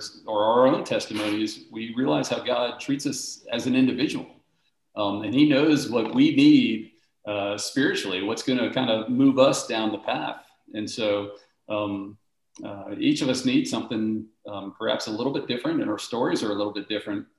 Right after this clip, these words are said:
but yet God is, the, the, the common thread is that God is pursuing us, um, which is exciting. So.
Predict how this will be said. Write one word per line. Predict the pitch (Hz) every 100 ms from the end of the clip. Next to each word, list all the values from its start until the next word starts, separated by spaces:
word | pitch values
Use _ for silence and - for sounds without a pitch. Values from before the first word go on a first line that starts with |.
| _ _ _ _
but | 113
yet | 110 104 - - -
God | 117 131
is, | 107
the, | 110 - _
the, | 120 110 110 110 107 - -
the | 101 98 95 98 - _ _
common | 135 147 143 113
thread | - 127 156 117
is | 104
that | 98 98
God | 110 117 131
is | -
pursuing | - 101 - 117 107 90
us, | - - - - _ _ _ 107
um, | 104 90 - 101
which | 98 104
is | 92
exciting. | 92 101 87 - _ _ _ _
So. | - -